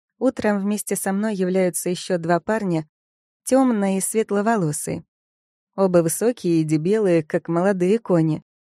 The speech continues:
Студенты, которым нужна подработка. Женя даёт задание выучить весь ассортимент.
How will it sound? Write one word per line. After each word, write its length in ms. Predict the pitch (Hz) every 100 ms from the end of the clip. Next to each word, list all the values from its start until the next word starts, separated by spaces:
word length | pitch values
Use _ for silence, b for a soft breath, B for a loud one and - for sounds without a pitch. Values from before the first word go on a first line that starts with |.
| _ _ -
Студенты, 640 | - 294 240 175 151 156
которым 400 | 165 170 165 165
нужна 260 | 165 175
подработка. 720 | 156 160 196 196 156 - 156 - _ _ _
Женя 320 | 185 202 220 202
даёт 280 | 208 208
задание 480 | 190 196 208 196 190
выучить 480 | 185 196 185 196 -
весь 280 | 175 190 -
ассортимент. 760 | 165 180 - 185 208 226 220